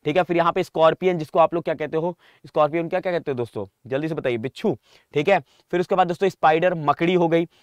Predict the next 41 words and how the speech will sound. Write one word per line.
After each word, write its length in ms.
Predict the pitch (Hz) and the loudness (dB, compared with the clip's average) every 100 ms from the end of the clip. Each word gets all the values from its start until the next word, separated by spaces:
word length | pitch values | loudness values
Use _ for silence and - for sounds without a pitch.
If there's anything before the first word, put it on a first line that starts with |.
| _ - | _ 2
फिर 120 | 180 | 6
आपके 260 | 196 - | 6 4
यहाँ 120 | 185 180 | 0 0
पे 100 | 175 | 0
कॉकरोच, 520 | 165 160 180 170 - | 4 4 4 2 0
कॉकरोच 420 | 160 147 180 180 | 0 0 0 -4
किसका 220 | 175 190 | -4 -2
एग्जाम्पल? 380 | 180 170 139 139 - | 2 2 2 -2 2
आर्थ्रोपोडा 520 | 139 139 160 170 165 | 0 0 0 4 4
का 100 | 170 | 2
एग्जाम्पल 360 | 160 170 170 156 | 2 0 2 0
है। 100 | 156 _ - _ | -2 _ -20 _
हाउस 380 | - 156 185 - | 6 6 6 0
फ्लाई 260 | 175 165 | 2 4
है 100 | 170 | 4
दोस्तों, 220 | 160 156 156 | 0 -2 -2
मक्खी, 500 | 151 - - 175 165 _ - | -2 -4 -4 -4 -4 _ -8
ठीक 140 | 147 180 | -2 0
है। 80 | |
फिर 140 | 170 175 | 0 -2
उसके 140 | 185 | 0
बाद 80 | 170 | 2
बटरफ्लाई, 500 | 143 147 165 170 165 | 2 -2 -2 0 0
तितली, 400 | - 156 180 180 | 0 -4 -2 -2
ये 340 | 175 - - | -4 -12 -12
सारे 300 | 165 170 202 | 0 4 4
एग्जाम्पल 440 | 220 165 165 165 185 | 4 4 2 2 -2
हैं 80 | 175 | -2
किसके 260 | 170 202 | -4 -2
दोस्तों? 280 | 160 - 107 _ _ - | -4 -4 -10 _ _ -2
ये 120 | 190 | -2
एग्जाम्पल 460 | 185 156 147 156 147 | 0 -2 -2 -2 -6
हैं 140 | 180 | -6
सारे 300 | - 127 135 | -4 -2 -2
के 80 | 139 | -6
सारे 280 | 135 139 175 - | -6 -6 -6 -4
आर्थ्रोपोडा 520 | 123 113 117 110 104 | -4 -4 -10 -8 -8
के। 120 | 104 113 | -6 -8
किसके 240 | 143 185 | -6 -4
दोस्तों? 240 | 165 - | -4 -6
आर्थ्रोपोडा 300 | - 147 139 | 0 0 0